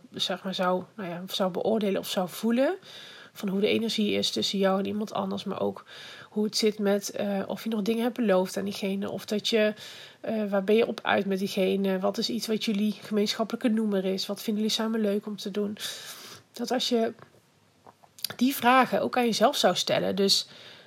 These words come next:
de relatie met jezelf, dat dat, dat best wel, eh, interessant is. Dus als je de, eh, relaties, ehm,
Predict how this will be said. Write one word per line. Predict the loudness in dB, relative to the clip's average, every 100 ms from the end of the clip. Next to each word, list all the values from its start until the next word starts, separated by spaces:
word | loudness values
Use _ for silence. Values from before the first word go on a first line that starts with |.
| -6
de | 0
relatie | 4 4 4
met | 0 0
jezelf, | 2 4 6 6 2
dat | -2 -6 -2
dat, | -2 0
dat | 0
best | 4 6
wel, | 8 8 8 2 -2 -14 -20 -20 _
eh, | -8 -6
interessant | -4 -4 2 4 4 2
is. | -2 -2
Dus | 0 0
als | 0
je | 2
de, | 6 4 2 -16 -16 -18 -20 -20 -20 -10
eh, | -6 -4 0
relaties, | 4 6 6 4 2 2 0
ehm, | -2 0 0 -2 -2